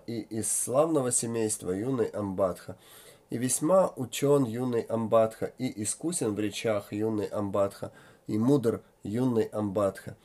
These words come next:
и способен юный Амбадха ответить почтенному Гатаме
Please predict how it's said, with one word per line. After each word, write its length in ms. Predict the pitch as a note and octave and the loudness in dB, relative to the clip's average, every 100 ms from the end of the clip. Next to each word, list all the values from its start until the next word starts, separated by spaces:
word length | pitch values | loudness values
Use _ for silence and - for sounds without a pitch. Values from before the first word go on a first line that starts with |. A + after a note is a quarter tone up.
| _ _ | _ _
и 80 | G#2+ | -8
способен 640 | - G#2+ - E3 D#3+ A#2 | -4 -4 0 0 0 -2
юный 400 | A2 A#2+ A#2 A2 | -2 -4 -2 -2
Амбадха 520 | G#2+ G#2+ G#2 G2 - - | -2 0 -2 -2 -8 -10
ответить 540 | F#2+ - C3+ C#3+ - | -10 -4 -4 -4 -6
почтенному 720 | - A2+ - A2+ G#2+ G2+ G2 | -4 -4 -2 0 0 -2 -4
Гатаме 480 | G2 G2 G2 F#2+ | -6 -4 -4 -4